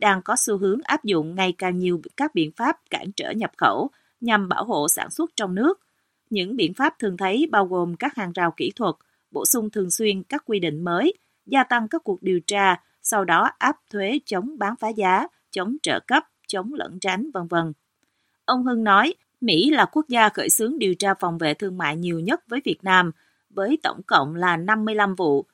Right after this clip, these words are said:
tính cho đến hết tháng năm năm hai ngàn hai mươi ba, chiếm khoảng gần hai mươi lăm phần trăm tổng số các vụ điều tra phòng vệ thương mại đối với hàng xuất khẩu của Việt Nam.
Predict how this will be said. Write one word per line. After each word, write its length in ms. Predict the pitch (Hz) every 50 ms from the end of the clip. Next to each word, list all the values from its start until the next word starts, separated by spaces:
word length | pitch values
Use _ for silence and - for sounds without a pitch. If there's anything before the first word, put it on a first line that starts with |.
| _ _
tính 220 | - 196 190 233 320 -
cho 120 | - -
đến 240 | 175 180 175 202 262 262
hết 160 | 285 320 - -
tháng 220 | 208 202 233 254
năm 260 | 233 208 196 185 180
năm 160 | 180 180 180 175
hai 120 | 180 175 165
ngàn 180 | 160 151 156 156
hai 120 | 165 165
mươi 120 | 170 170
ba, 320 | 160 170 175 180 170 156 - _ _ _ _ _ _ _
chiếm 160 | - 240 240 320 349 -
khoảng 260 | 214 - - 180 185
gần 240 | 226 226 208 185 185
hai 200 | 190 220 214 214
mươi 140 | 214 214
lăm 200 | 208 208 202 196
phần 220 | 190 - 185 165 165
trăm 260 | - 202 196 190 185
tổng 220 | - - - - -
số 240 | - - 208 214 262
các 200 | - 330 302 -
vụ 200 | 185 151 143 165
điều 180 | 170 170 165
tra 220 | 156 - 196 185 175 -
phòng 200 | - 170 165 151
vệ 160 | 165 156 147
thương 240 | - - 190 180 180
mại 240 | 175 156 147 143 -
đối 220 | - 170 185 202
với 120 | - 269
hàng 180 | 233 208 208 196
xuất 200 | - - 262 -
khẩu 220 | _ - - -
của 160 | - _ - -
Việt 140 | - 175 160 _
Nam. 260 | 170 175 175 165 156